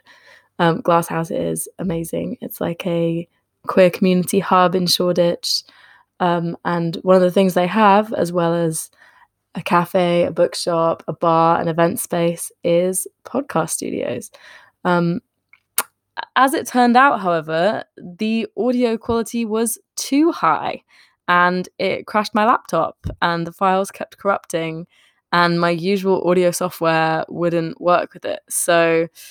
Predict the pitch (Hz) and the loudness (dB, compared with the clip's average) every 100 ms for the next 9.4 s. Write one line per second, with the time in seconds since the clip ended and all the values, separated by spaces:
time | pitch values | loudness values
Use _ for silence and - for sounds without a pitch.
0 | - _ _ _ _ _ _ _ _ - | -20 _ _ _ _ _ _ _ _ -6
1 | 262 277 277 208 151 - - - - - | 0 4 6 4 4 0 0 -2 -2 -10
2 | - 156 117 185 185 170 - - 175 180 | 0 4 4 6 4 2 -2 -6 -6 -4
3 | 185 - 180 170 170 - 247 233 247 233 | -6 -4 -4 -4 -6 -2 -2 0 -2 2
4 | 214 208 - 196 190 185 180 - 180 185 | 0 0 -4 0 2 2 2 -2 -8 -8
5 | 175 170 165 170 165 160 160 202 190 202 | -8 -6 -6 -4 -4 -4 -4 -4 -4 -2
6 | 196 190 165 151 180 185 202 - 185 180 | -2 -2 -6 -2 -2 -2 -12 -6 -2 0
7 | 175 170 160 151 _ _ _ _ - 156 | -2 -4 -6 -10 _ _ _ _ -14 -10
8 | 156 - 208 240 240 240 247 240 233 233 | -8 -2 2 6 4 2 0 2 2 2
9 | 226 226 226 | 2 0 -2